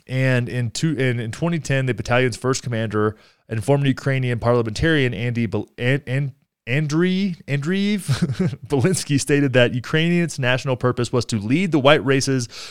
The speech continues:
of the world in a final crusade against the Semite-led Untermenschen. I can't, I don't know what the fuck that even means. <laughs> The subhumans, the Semite-led unhum-, subhumans. That's what he means.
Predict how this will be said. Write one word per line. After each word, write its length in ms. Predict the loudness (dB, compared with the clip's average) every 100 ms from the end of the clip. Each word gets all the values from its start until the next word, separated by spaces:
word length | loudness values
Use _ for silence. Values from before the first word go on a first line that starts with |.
| -6
of 140 | -2 0
the 80 |
world 420 | 2 6 6 6 4
in 140 | 0
a 100 | -2
final 460 | -2 -4 0 0 0
crusade 640 | 0 0 0 0 0 -2 -8 -20 -8
against 320 | -2 0 0
the 100 | -2
Semite-led 1700 | -4 -2 -2 2 2 4 2 -2 _ _ _ -4 2 6 6 6 2 -2 _ _ _ _ _ _ _ _ _ _ -2
Untermenschen. 1040 | 0 4 4 6 4 0 0 0 2 2 -2 -10 _ -16
I 80 | -10
can't, 160 | -6
I 20 | -4
don't 80 |
know 80 | -4
what 100 | -6
the 60 | -8
fuck 160 | -10
that 120 | -8 -6
even 180 | -6 -6
means. 360 | -6 -8 -12 -18 _ _ _ _ _ -4
<laughs> 40 | -2 -2 -6 -10
The 60 |
subhumans, 680 | 0 0 2 0 -4 -8 -14 -18 -12
the 60 |
Semite-led 680 | -2 0 2 0 2 2 2
unhum-, 380 | 0 -4 -2 -6
subhumans. 560 | -2 -2 0 -2 -6 -8
That's 160 | -8
what 100 | -8
he 60 | -8
means. 320 | -8 -10 -14